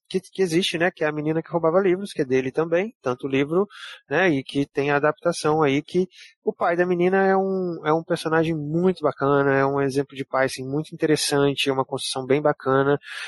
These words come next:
é, é, que eu acho que é válido também. Tô lendo o mais novo dele, eu não posso indicar ainda, mas já chorei horrores,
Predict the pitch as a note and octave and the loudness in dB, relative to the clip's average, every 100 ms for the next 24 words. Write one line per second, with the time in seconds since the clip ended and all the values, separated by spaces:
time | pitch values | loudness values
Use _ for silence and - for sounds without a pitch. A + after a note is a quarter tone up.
0 | - - C3+ C3+ B2+ A#2+ A#2+ A2+ A2+ C3+ | -14 -4 -2 2 2 4 4 2 0 0
1 | C3 C3+ - C3 A#2+ B2+ B2+ B2+ B2 - | 0 0 -2 -4 0 0 2 0 -4 -4
2 | D3+ A#2+ G#2 - - - - _ - G#3+ | -2 0 -2 -6 -20 -20 -20 _ -4 0
3 | G3+ G3+ G3 F#3+ E3 F3 E3 D3 D3+ F#3 | 2 2 2 2 2 2 2 2 2 2
4 | G3 G3 G3 D#3 D#3+ D#3+ D#3 D3 D3+ D#3 | 2 2 2 2 0 0 -2 -4 -6 -2
5 | D3 D3+ D3+ D3+ D3+ - D3 D#3 E3 C3+ | -2 0 2 2 2 0 2 2 2 2
6 | C#3+ D3+ D#3 | 0 0 -2